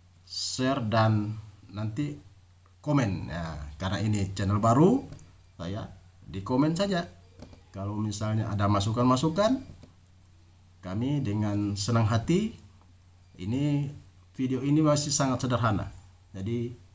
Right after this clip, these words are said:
eh, saya memang bukan YouTuber profesional. Ini memang saya buat betul-betul untuk bagaimana bisa, eh, menyampaikan. Jadi wadah,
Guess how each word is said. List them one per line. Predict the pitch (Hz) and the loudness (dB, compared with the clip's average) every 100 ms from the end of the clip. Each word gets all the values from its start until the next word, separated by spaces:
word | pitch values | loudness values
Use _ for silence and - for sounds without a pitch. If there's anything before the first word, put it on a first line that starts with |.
| - _ - _ - | -20 _ -20 _ -16
eh, | 104 107 107 101 | -12 -10 -8 -6
saya | - 117 127 | -2 0 0
memang | 117 123 127 123 | 2 2 2 2
bukan | 120 - 117 120 113 | 0 -2 -2 0 0
YouTuber | 123 113 113 107 | -2 0 0 -2
profesional. | 110 113 135 117 101 | -2 -2 0 0 0
Ini | 95 110 120 123 - - - - _ _ _ | 0 2 2 0 -4 -16 -20 -20 _ _ _
memang | 117 110 120 127 - - - - - - | -8 -4 -2 -2 -6 -18 -20 -20 -20 -16
saya | - 117 | -10 -6
buat | 117 123 123 - | -6 -4 -4 -6
betul-betul | 117 117 117 113 131 131 | -8 -6 -6 -2 -2 0
untuk | 127 120 110 | -2 -4 -6
bagaimana | 92 113 120 120 120 131 131 131 - - 110 | -4 -2 0 2 2 2 0 -4 -14 -16 -6
bisa, | 117 - 127 123 120 120 - - - - - - - | -2 -2 0 0 0 -4 -12 -20 -20 -20 -20 -20 -12
eh, | 98 107 107 110 110 107 110 110 110 - - - - | -8 -4 -2 0 0 0 0 -2 -4 -8 -18 -16 -8
menyampaikan. | 120 123 120 120 120 - 98 92 85 | -2 -2 0 0 0 0 -2 0 -2
Jadi | 110 | 0
wadah, | 113 113 110 - | 2 2 2 2